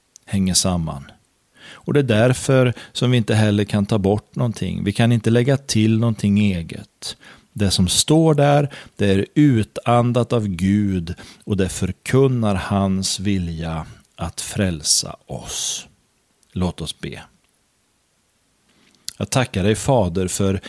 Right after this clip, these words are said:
sinnrikheten och det fantastiskt detaljerade och uttänkta som vi ser genom Bibelns fantastiska berättelser.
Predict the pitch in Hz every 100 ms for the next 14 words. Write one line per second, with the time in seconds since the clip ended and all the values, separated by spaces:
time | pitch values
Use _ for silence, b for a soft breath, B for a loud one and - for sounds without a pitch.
0 | B - - - - 131 104 90 85 85
1 | 95 90 - - 110 110 110 - - 87
2 | 87 92 87 90 B B B B B _
3 | - 104 101 92 - - - 113 107 -
4 | - 135 123 - - - 101 - - -
5 | - 101 107 - - 120 120 113 107 113
6 | 123 120 107 98 104 - 131 123 101 92
7 | - - - 110 107 110 104 - 104 -
8 | 107 98 95 - 101 104 101 95 85 -
9 | 98 110 110 107 107 101 98 95 90 95
10 | 92 92 90 - - - 101 95 101 90
11 | - 87 - 85 85 87 82 _ - 85
12 | - 92 - 87